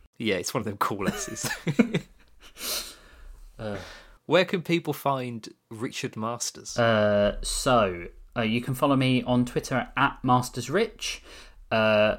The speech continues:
Speaker 2: w-, Spivsy and I and a bunch of cool people who we are lucky enough to know and work with, uh, produce a show called Tapon's Theatre on Subspace, and you can find us at T T O S dot cool or at Tapon on Subspace. Uh, I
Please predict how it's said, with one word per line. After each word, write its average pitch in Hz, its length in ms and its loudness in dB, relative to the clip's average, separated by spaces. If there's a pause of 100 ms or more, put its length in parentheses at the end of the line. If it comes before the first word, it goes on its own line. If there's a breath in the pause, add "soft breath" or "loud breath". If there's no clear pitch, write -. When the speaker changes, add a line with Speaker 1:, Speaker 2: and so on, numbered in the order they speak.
(220)
Speaker 2:
w-, 110 300 -8
Spivsy 135 540 0
and 127 220 2
I 120 260 4
and 120 200 0
a 120 40 2
bunch 127 440 2
of 120 120 -8
cool 120 240 -4
people 110 600 -2
who 113 260 2
we 110 180 2
are 107 120 2
lucky 120 360 -2
enough 113 260 -2
to 117 80 -6
know 104 260 0
and 101 100 -2
work 101 320 -4
with, 104 300 -6 (380 loud breath)
uh, 104 160 2
produce - 600 -4
a 107 120 -4
show 107 420 0
called 101 460 -6 (220)
Tapon's 123 480 0
Theatre 120 300 -2
on 110 80 -2
Subspace, - 580 -4
and 131 80 0
you 117 60 -2
can 120 120 -8
find 120 260 0
us - 160 -6
at - 140 -6
T 156 180 -4
T - 160 -2
O 123 80 4
S 120 160 -2
dot - 220 -6
cool 175 400 2 (320 loud breath)
or - 220 0
at 127 240 -2
Tapon 110 580 -2 (100)
on 107 280 -4
Subspace. - 800 -2 (460 loud breath)
Uh, 110 380 4 (140)
I 110 500 2